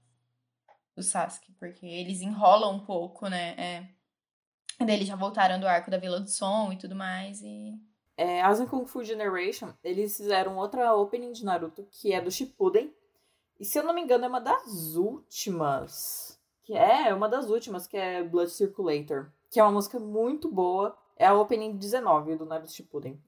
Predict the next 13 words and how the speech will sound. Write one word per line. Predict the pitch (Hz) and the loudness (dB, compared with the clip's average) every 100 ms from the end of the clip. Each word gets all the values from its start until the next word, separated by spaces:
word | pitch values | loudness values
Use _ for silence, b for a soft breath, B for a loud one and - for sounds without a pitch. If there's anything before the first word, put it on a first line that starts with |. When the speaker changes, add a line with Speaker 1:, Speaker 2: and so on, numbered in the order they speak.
| _ - | _ -16
Speaker 2:
Ela | 185 | -8
é | |
bem | 180 240 | -2 2
lá | 392 | 0
pro | - | 0
finalzinho, | 262 208 196 160 160 | -4 -4 -2 -4 -8
mas, | 214 | -8
nossa, | 247 - - | -8 -10 -12
essa | 220 | -14
música | 214 - | -14 -12
é | |
muito | 302 233 220 214 220 233 190 | -8 -8 -6 -4 -6 -6 -2
boa. | 151 147 165 185 | 2 4 2 0